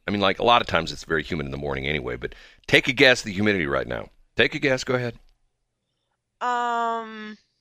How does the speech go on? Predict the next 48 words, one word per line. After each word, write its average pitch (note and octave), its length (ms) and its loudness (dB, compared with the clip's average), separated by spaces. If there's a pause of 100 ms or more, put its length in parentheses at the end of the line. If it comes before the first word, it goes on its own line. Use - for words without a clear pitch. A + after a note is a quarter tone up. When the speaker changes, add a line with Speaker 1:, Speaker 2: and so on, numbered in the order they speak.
(340)
Speaker 1:
It's A#2+ 200 0
the C#3 100 -2
kind D3 340 4
of B2 120 -4
humidity A2 540 2
that F2 180 -4
back G#2+ 240 6
in G2 80 -4
the F2+ 60 -2
day F2 340 2 (360)
women G2 420 0
would E2+ 160 -2
hate. - 540 -6 (400)
Let - 80 -6
me F2+ 60 -4
put - 200 -2
it - 80 -10
that A#1 240 -2
way. G2+ 160 -14 (500)
Speaker 2:
Okay, A3 380 4
the F#3+ 120 -6
kind G#3 360 -2
that F3 160 -8
sits - 240 -20
there F#3+ 140 -2
and F3 80 -6
makes F#3 240 -8
your D#3+ 100 -6
hair E3+ 200 0
fall. F#3 360 4 (140)
Speaker 1:
<laughs> - 160 0
Right, - 340 6
exactly. - 480 8
Speaker 2:
I - 40 12
know F#4 180 6
it's - 180 4
humid B3+ 320 0
outside F#3+ 540 0
Speaker 1:
<laughs> - 20 -6
Speaker 2:
because G#3+ 440 -6 (600)
my A3+ 180 0
puppy B3 380 -8
got A3+ 220 -4
left G#3+ 320 -6
<laughs> - 60 -20
outside A3+ 380 0
last A#3 360 -8
night, B3 340 -10